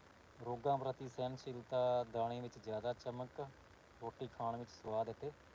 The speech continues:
ਨਰਮ ਬਣਦੀ ਆ। ਅਹ, ਸੱਤ ਸੌ ਸਤੱਤਰ ਵਿਗਰ।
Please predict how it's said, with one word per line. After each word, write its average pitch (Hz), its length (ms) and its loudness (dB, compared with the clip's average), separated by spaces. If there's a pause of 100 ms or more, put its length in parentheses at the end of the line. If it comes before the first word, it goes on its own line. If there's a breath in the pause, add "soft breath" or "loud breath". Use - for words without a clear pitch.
ਨਰਮ 113 400 4
ਬਣਦੀ 104 480 0
ਆ। 131 60 2
ਅਹ, - 1080 -16
ਸੱਤ - 260 -2
ਸੌ - 180 -8
ਸਤੱਤਰ 139 480 -6 (320)
ਵਿਗਰ। 104 400 -4